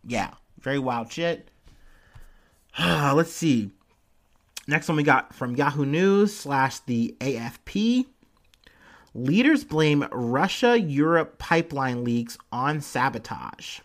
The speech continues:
Okay. Now, I'm gonna preface this on, there's obviously the article, but then I'm gonna put on the whole, uh, conspiracy, <laughs> conspiratory, uh, tinfoil hat here and let you know that there's gonna be some speculation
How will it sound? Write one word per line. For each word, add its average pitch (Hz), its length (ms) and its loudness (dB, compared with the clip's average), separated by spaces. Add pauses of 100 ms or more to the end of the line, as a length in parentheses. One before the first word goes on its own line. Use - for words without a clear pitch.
(840)
Okay. 143 360 -2 (360)
Now, 139 160 4
I'm 185 100 6
gonna 262 140 2
preface 202 540 0
this 160 560 2 (380)
on, 147 680 0
there's 127 180 -2
obviously 147 340 0
the 120 160 -6
article, 208 680 2 (300)
but 139 180 0
then 123 240 -2
I'm 107 80 -8
gonna 110 140 -6
put 180 180 2
on 156 160 2
the 143 100 0
whole, 160 480 2 (1300)
uh, 143 280 0
conspiracy, 220 720 2
<laughs> - 20 -6
conspiratory, 220 1120 2
uh, 156 220 6
tinfoil 214 440 -2
hat 190 300 6
here 185 320 2 (400)
and 190 120 0
let 214 140 0
you 208 80 0
know 190 440 4 (260)
that 160 420 6 (100)
there's 175 300 0
gonna 202 160 -2
be 196 80 0
some 190 140 -4
speculation 151 720 -4